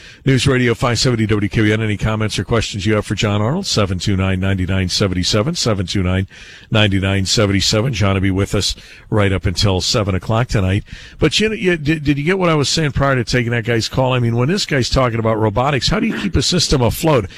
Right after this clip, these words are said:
I know you can't fight technology, but the money I'm paying now goes out to current retirees.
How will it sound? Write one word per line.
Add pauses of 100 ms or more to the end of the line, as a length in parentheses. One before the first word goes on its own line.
(200)
I
know
you
can't
fight
technology,
but
the
money
I'm
paying
now
goes
out
to
current
retirees.